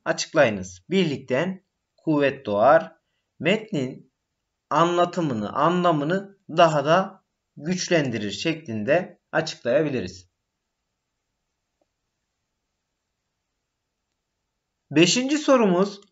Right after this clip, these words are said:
"Çiftçinin yerinde siz olsaydınız çocuklarınızı bu kötü huydan vazgeçirmek için ne yapardınız? Açıklayınız." demiş. "Ben olsam çiftçi gibi davranırdım.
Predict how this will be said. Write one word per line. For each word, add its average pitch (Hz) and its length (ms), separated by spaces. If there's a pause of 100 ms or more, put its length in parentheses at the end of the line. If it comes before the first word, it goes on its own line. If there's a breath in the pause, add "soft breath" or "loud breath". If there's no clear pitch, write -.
(260)
"Çiftçinin 254 560
yerinde 220 380
siz 208 240
olsaydınız 185 760
çocuklarınızı 190 720
bu 202 120
kötü 180 260
huydan 160 480
vazgeçirmek 175 680
için 185 260
ne 160 120
yapardınız? 151 640
Açıklayınız." 143 680
demiş. 135 340
"Ben 180 140
olsam 151 400
çiftçi 160 380
gibi 117 220
davranırdım. 101 720